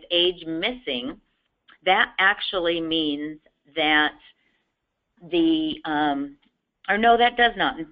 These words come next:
Pardon me. Bloop, bloop, bloop. Forget that one. So, um, we have seven hundred twenty-seven with age missing.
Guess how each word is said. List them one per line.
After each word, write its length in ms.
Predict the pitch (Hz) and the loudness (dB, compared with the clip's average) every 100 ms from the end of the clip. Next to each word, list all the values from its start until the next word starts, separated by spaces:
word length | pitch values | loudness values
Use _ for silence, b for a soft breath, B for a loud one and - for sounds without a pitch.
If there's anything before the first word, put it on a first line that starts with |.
| - | -2
Pardon 260 | 190 196 | 0 0
me. 260 | 175 127 - | -2 -6 -6
Bloop, 220 | 190 226 185 | -4 -4 0
bloop, 200 | 185 180 | -2 0
bloop. 160 | 165 160 - _ - | -2 -2 -20 _ -8
Forget 220 | 196 262 | -6 -4
that 120 | - | -4
one. 200 | 160 160 - B B B B B - | -4 -6 -10 B B B B B 4
So, 280 | 226 214 208 | 8 8 8
um, 240 | 196 190 | 6 6
we 160 | 190 220 | 4 4
have 340 | 196 196 185 - - | 6 4 2 -10 -2
seven 200 | 269 330 | -2 0
hundred 240 | 320 240 | 0 0
twenty-seven 600 | 233 233 220 220 202 190 175 | 0 -2 -2 0 0 0 -2
with 140 | 165 - | -2 0
age 260 | 185 180 | 0 0
missing. 540 | 175 170 - 131 127 | -2 -4 -4 -6 -6